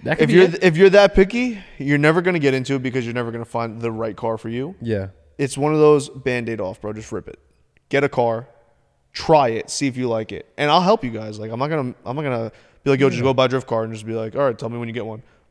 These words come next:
Speaker 2: I'll help. If you guys are ready, you go, you guys say, "Hey, I got three grand."
Speaker 1: <laughs>
Speaker 2: I'll go,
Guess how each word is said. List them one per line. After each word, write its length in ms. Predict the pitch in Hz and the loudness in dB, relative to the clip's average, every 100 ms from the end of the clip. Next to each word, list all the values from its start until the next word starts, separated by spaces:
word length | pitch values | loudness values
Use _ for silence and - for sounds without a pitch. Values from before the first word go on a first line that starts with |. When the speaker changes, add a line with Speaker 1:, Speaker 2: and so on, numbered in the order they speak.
| - | 0
Speaker 2:
I'll 180 | 147 180 | 4 6
help. 160 | 190 | 4
If 100 | 143 | 4
you 80 | 160 | 4
guys 160 | 208 190 | 6 6
are 60 | 160 | 6
ready, 180 | 151 | 4
you 100 | 120 127 | 2 2
go, 160 | 139 | 2
you 140 | 101 131 | 0 0
guys 160 | 131 - | 0 0
say, 120 | 120 | -2
"Hey, 180 | 127 117 | -2 -2
I 60 | |
got 260 | 113 117 - _ _ _ _ - - | 0 0 -2 _ _ _ _ -12 -2
three 180 | 143 151 | 2 2
grand." 480 | 143 135 110 107 - _ 123 | 4 2 -2 -10 -20 _ -16
Speaker 1:
<laughs> 280 | - 113 - | -14 -16 0
Speaker 2:
I'll 140 | 139 | 2
go, 140 | 143 | 4